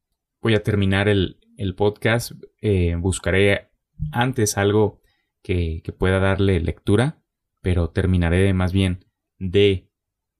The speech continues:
de esta lista de estos apodos que, que todos eran, para decirles, fáciles y bla, bla, bla. Entonces, ahí regreso. Hey,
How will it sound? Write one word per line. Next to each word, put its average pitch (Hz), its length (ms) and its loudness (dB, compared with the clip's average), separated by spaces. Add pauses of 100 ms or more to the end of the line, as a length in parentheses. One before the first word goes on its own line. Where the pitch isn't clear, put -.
(220)
de 107 100 0
esta 104 240 0
lista 95 360 0
de 87 40 2
estos - 280 -4
apodos 92 500 0
que, 82 420 -4 (200)
que - 80 -20
todos 101 340 -2
eran, 95 400 -4 (340)
para - 160 -8
decirles, 90 400 -8
fáciles 82 680 -4
y 85 60 -6
bla, 82 180 -6
bla, 82 160 -8
bla. 85 300 -6 (640)
Entonces, 90 840 -2 (1200)
ahí 104 400 2
regreso. 92 500 -2 (680)
Hey, 113 320 2